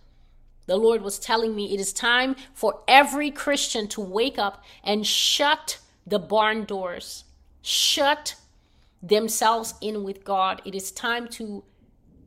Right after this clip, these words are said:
to take shelter in me, hide yourself in me, learn to find your peace in me,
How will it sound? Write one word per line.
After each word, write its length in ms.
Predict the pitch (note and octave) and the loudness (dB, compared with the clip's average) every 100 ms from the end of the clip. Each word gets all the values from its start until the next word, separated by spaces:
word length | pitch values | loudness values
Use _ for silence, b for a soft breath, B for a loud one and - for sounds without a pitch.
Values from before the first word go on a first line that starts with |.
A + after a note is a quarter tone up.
| - _ _ _ _ _ - | -20 _ _ _ _ _ -12
to 160 | - A#3 | -8 -8
take 360 | - C#4+ C#4 | -4 -4 -2
shelter 500 | - - A3+ A3 G#3+ | -4 -2 -4 -4 -8
in 260 | F#3+ F#3 F3 | -10 -12 -14
me, 220 | F3 F3+ - _ | -16 -18 -20 _
hide 340 | - B3 C4 | 2 4 4
yourself 460 | G#3 G3+ - G3 - | 2 -6 -8 -10 -8
in 180 | G3+ F3+ | -12 -10
me, 320 | F3+ F#3 A#3 _ _ _ _ _ _ _ _ _ _ _ _ _ - | -12 -12 -16 _ _ _ _ _ _ _ _ _ _ _ _ _ -8
learn 300 | G3 B3 C4 | 2 2 2
to 120 | C4 | -2
find 380 | B3 B3 A#3+ A3+ | 0 2 2 -2
your 100 | G#3 | -6
peace 400 | - - A3 - | -8 -10 -8 -8
in 240 | G#3+ F#3+ | -8 -10
me, 300 | F3+ F3+ - | -10 -14 -16